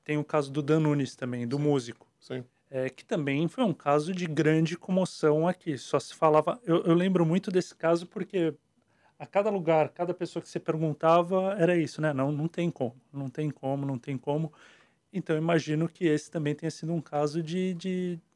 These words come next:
Speaker 1: em que deve ter demandado esse pedido,
Speaker 2: Não,
Speaker 1: tá?
Speaker 2: bastante, bast-, não, não, não, não chegou,
Speaker 1: Não?
Speaker 2: não chegou a faz-, não chegamos a fazer esse pedido no caso do Dan Nunes,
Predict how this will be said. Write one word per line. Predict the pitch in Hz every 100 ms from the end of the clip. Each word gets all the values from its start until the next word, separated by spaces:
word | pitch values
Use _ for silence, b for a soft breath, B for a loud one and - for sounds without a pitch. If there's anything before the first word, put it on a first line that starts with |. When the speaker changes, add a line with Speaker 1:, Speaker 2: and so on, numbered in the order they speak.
| _ _ _ 214
Speaker 1:
em |
que | 170 180
deve | 160 151
ter | 180
demandado | 165 170 165 156 151
esse | -
pedido, | - 151 147
Speaker 2:
Não, | 170
Speaker 1:
tá? | -
Speaker 2:
bastante, | 139 165 165 -
bast-, | 156 -
não, | 190
não, | 190 190
não, | 185 185
não | 190
chegou, | 220 - 165 147 202
Speaker 1:
Não? | 185 175 _ _ _
Speaker 2:
não | 151 180
chegou | 185 170
a |
faz-, | 160 156
não | 170 147 175
chegamos | 185 160
a | 151
fazer | 151
esse | 143
pedido | - 143 151
no |
caso | 147 151 143
do | 139
Dan | 131
Nunes, | 143 170 143 - -